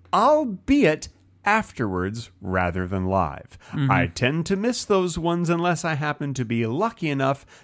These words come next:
Speaker 1: not to be busy when it happens. In that regard, I kind of miss covid lockdown. During that time, I never missed any of the streams."
Speaker 2: That was a,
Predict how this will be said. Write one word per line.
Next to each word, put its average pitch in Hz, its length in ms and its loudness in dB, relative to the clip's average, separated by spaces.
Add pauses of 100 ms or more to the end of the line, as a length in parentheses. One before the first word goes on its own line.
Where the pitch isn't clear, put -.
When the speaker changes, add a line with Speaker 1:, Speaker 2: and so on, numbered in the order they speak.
Speaker 1:
not 285 440 0
to 226 100 -4
be 196 160 -2
busy 156 580 -2 (180)
when 117 280 4
it 107 180 0 (220)
happens. 165 1120 -6 (520)
In 233 220 2
that 262 280 4
regard, 135 640 6 (200)
I 220 140 0
kind 247 420 -2
of 123 140 -2
miss 127 380 2
covid 107 420 -2
lockdown. 85 720 -2 (280)
During 101 340 4
that 135 260 2
time, 85 560 -4
I 92 160 -4
never 170 380 -2
missed 190 360 -2 (120)
any 170 380 -4
of 147 260 -4
the 170 100 -4
streams." 165 1300 -6 (640)
Speaker 2:
That 160 160 2
was 175 180 2
a, 120 380 6